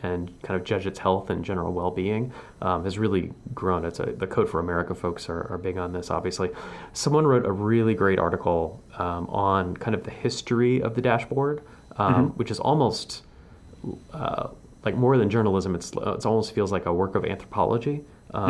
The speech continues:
Speaker 2: Mm-hmm.
Speaker 1: anyway,
Speaker 2: Mm-hmm.
Speaker 1: the whole thing was totally fascinating. I strongly recommend everybody read it. Uh, so we'll include a link to that in the, uh, in the show notes.
Speaker 2: So I wonder if the dashboard could be used to measure the police officer's happiness.
Speaker 1: I guarantee you it could.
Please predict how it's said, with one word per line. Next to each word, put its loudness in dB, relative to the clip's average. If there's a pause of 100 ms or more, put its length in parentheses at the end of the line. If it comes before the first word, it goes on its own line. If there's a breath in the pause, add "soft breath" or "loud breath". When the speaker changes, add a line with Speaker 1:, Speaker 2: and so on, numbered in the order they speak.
(160)
Speaker 2:
Mm-hmm. -16
Speaker 1:
anyway, 4
Speaker 2:
Mm-hmm. 4
Speaker 1:
the 6
whole 4
thing 2
was 0
totally 2
fascinating. -2
I -4
strongly 0
recommend -2
everybody -4
read -4
it. -4 (260 loud breath)
Uh, -4
so -4
we'll -2
include -4
a -2
link -6
to -18
that -6
in -10
the, -8
uh, -8 (160)
in -8
the -10
show -14
notes. -12 (480)
Speaker 2:
So 6
I 8
wonder 6
if 2
the 4
dashboard 4
could 0
be 4
used 2
to 2
measure 4
the 2 (140)
police 2
officer's 2
happiness. 0 (120)
Speaker 1:
I 2
guarantee 0
you 2
it -2
could. -4